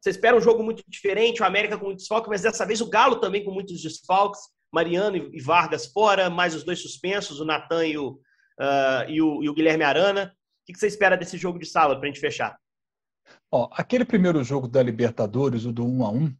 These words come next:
Speaker 2: era um América que emocionalmente, você tinha um, aquela questão emocional do time não tá rendendo ali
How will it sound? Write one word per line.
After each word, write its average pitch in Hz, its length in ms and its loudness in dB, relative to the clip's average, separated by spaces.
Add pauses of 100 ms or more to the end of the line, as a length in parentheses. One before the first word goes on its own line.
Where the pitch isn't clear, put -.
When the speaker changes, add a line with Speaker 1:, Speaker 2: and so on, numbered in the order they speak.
(280)
Speaker 2:
era 156 220 4
um 170 140 0
América 135 800 0 (280)
que 143 480 -2 (160)
emocionalmente, 175 1300 2
você 135 160 -8
tinha 202 180 -4
um, - 360 -8
aquela 175 280 0
questão 175 320 -4
emocional 165 540 0
do 131 100 -6
time 175 220 -6
não 156 160 -4
tá 160 340 2
rendendo 143 580 -2
ali 151 320 0